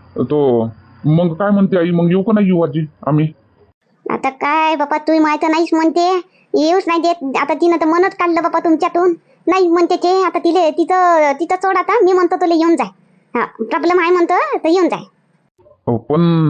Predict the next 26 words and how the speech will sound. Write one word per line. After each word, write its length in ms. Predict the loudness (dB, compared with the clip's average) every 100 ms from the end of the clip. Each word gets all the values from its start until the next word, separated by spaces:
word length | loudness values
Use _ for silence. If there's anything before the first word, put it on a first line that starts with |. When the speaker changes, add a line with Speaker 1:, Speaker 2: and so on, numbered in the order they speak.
| 0
Speaker 1:
आ-, 280 | -2 -2 -2
आजी, 440 | 0 2 2 2 2
आईचा 380 | 0 -2 -2
राग 360 | -2 -2 -4 -8 -12 -10
शांत 240 | -4 -2 0
नाही 100 | -2
झाला 180 | 0 -2
का 120 | -2
अजून? 240 | -2 -2 -6 _ _ _ _ _ _ _ _ _ -4
Speaker 2:
नाही 260 | -2 0
रे 240 | 0 0 0
बापा, 240 | -2 -2
तिच्या 220 | -4 -2
मनातूनच 440 | 0 0 0 -2 0
नाही 160 | -2
गेली 200 | 0 -2
गोष्ट. 280 | 0 -2 -4 -10 -8 -4
तिचा 180 | -2 0
राग 140 | -2
काय, 340 | -2 -2 0
तिचा 220 | -2 -2 -2
राग 160 | 0
नाही 140 | 0 -2
होत 120 | -2 -2
शांत 220 | -2 -2
आता. 160 | -4